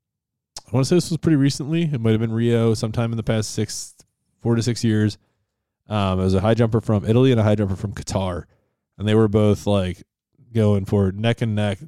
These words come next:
up to, like, seven foot eight, seven foot ten or something. And they both failed at seven ten. And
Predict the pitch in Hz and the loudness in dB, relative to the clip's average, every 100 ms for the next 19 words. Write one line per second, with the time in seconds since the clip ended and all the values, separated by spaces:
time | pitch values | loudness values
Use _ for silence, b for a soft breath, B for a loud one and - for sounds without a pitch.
0 | - 101 - 110 90 - - 95 98 87 | -12 -10 -2 -2 -2 -10 -6 -6 -6 -4
1 | 98 87 90 90 _ _ - - 95 98 | -4 -4 -10 -10 _ _ -16 -12 -10 -6
2 | 101 - 90 85 82 87 87 92 90 - | -8 -6 -10 -10 -10 -10 -10 -14 -14 -18
3 | _ _ _ _ _ _ 104 107 104 113 | _ _ _ _ _ _ -2 0 4 4
4 | 117 - 117 110 101 - 107 95 92 - | 2 2 2 2 0 -4 -6 -6 -8 -10
5 | 85 80 78 _ _ _ _ _ _ - | -10 -14 -18 _ _ _ _ _ _ -6
6 | 107 101 95 90 82 | 0 2 0 -2 -6